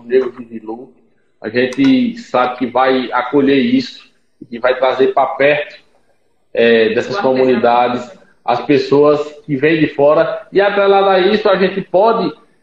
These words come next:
Speaker 1: é, incentivar tudo isso a ter um artesanato que vai gerar emprego, vai gerar renda pra todas essas comunidades.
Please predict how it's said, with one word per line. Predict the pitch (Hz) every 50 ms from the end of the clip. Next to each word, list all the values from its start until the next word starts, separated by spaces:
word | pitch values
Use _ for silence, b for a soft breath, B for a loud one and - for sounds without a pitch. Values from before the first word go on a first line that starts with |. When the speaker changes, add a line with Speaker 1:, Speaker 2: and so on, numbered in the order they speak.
| _ _ _ -
Speaker 1:
é, | - 127 131 127 127 123 120 117 117 - - _
incentivar | 135 135 131 - - 170 165 170 147 123 104 113 123 131 156 160 143 - - -
tudo | - 151 160 156 156 147
isso | 143 160 175 165 170 - 175
a | 165 160 -
ter | 175 190 208
um | 208 208
artesanato | 196 180 - - 180 170 151 147 156 147 147 151 165 180 180 - - - - _ _ _ _ _ _ _ _ _ _
que | - 139
vai | 127 143 151 143
gerar | 143 147 143 131 127 123 120 - - _ _ _ _ _ -
emprego, | 120 120 120 113 113 - 123 135 147 156 147 139 123
vai | 135 131 123
gerar | 123 127 127 127 123 113
renda | 123 131 143 143 147
pra | 139 - 147 139
todas | - 156 147 151 143
essas | 143 135 139 143 -
comunidades. | - 156 151 147 151 147 131 107 98 85 - - _ _ _ _